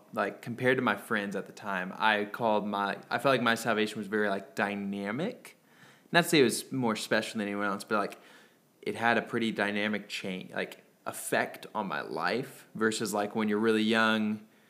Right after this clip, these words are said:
and you're not in a ton of, like, sin maybe, so it doesn't seem like a huge change, even though inwardly the same thing happened and it's still dynamic no matter what.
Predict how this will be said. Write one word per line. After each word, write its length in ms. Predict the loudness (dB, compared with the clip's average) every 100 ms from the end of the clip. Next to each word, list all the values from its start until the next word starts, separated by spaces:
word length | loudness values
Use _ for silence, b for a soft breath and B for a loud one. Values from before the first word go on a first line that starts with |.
| b _
and 120 | -8 -4
you're 100 | 0
not 360 | 2 2 0 -6
in 280 | -4 0 0
a 120 | -2
ton 300 | -4 -4 -4
of, 80 | -4
like, 180 | -8 -10
sin 460 | -8 0 2 2 0
maybe, 300 | -2 -2 -4
so 140 | -4
it 60 | -2
doesn't 260 | -2 -4 -8
seem 400 | -8 -4 0 0
like 220 | -2 -4
a 40 |
huge 440 | -10 -6 -6 -8 -10
change, 440 | -8 -8 -10 -8
even 240 | -2 2 4
though 380 | 4 4 2 -4 -2
inwardly 460 | 2 2 2 0
the 120 | -2 -4
same 320 | -2 -2 -2
thing 180 | -4 -6
happened 580 | -6 -6 -8 -10 -14 -12
and 100 | -10
it's 160 | -10 -6
still 200 | -4 -4
dynamic 640 | -4 -6 -6 -6 -10 -10
no 80 | -8
matter 220 | -8 -8 -8
what. 240 | -10 -12